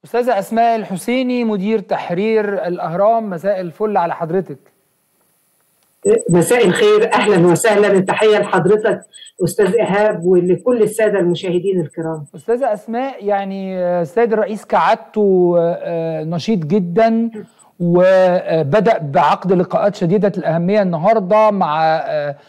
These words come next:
Speaker 1: أعضاء لجنة، آه، أصدقاء مصر من الكونجرس، من الجمهوريين ومن ال-، ال-، آه،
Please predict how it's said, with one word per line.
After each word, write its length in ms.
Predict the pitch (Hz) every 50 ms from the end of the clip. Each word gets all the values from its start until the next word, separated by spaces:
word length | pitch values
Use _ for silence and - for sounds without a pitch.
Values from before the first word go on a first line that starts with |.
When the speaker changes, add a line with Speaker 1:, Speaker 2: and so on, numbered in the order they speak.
| _ _ _ _ _ -
Speaker 1:
أعضاء 420 | - 135 139 147 156 185 - - 175
لجنة، 400 | 180 196 202 180 190 180 165 - - - -
آه، 260 | 180 160 160 160 147 160
أصدقاء 460 | 143 123 139 156 - 196 202 160 165
مصر 400 | 160 190 208 202 - - 185 180
من 180 | 170 160 156
الكونجرس، 640 | 151 147 139 175 190 208 208 190 196 196 175 - 180
من 80 | 175
الجمهوريين 800 | 170 156 151 170 160 151 151 151 151 160 170 196 220 214 214 202
ومن 520 | 185 165 160 165 165 165 190 196 190 180 175 - - - _ _ _ _ _ 190
ال-، 340 | 175 170 180 180 175 160 - -
ال-، 360 | - 160 160 156 151 151 147 151
آه، 520 | 151 151 147 147 151 143 143 139 143 147